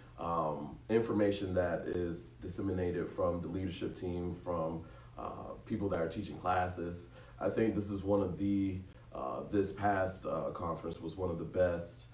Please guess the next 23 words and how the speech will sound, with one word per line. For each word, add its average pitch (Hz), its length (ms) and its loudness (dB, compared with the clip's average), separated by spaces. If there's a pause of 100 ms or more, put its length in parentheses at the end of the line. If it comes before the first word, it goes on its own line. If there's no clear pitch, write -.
(320)
uh, 78 240 0
that 87 180 0
I've 92 260 2
been 87 240 0
to 82 240 -2
as 82 100 -4
far 85 180 0
as 78 140 -2
information. 85 680 -2
I 82 120 0
took - 360 -4 (160)
a - 60 -2
lot - 420 2
back. - 180 0 (540)
Um, 82 460 0
I 90 100 -2
mean, 90 240 0
there's, 90 300 4
there's 98 240 4
big 98 260 2
things 90 280 0
now. 87 160 2
You, 85 280 -2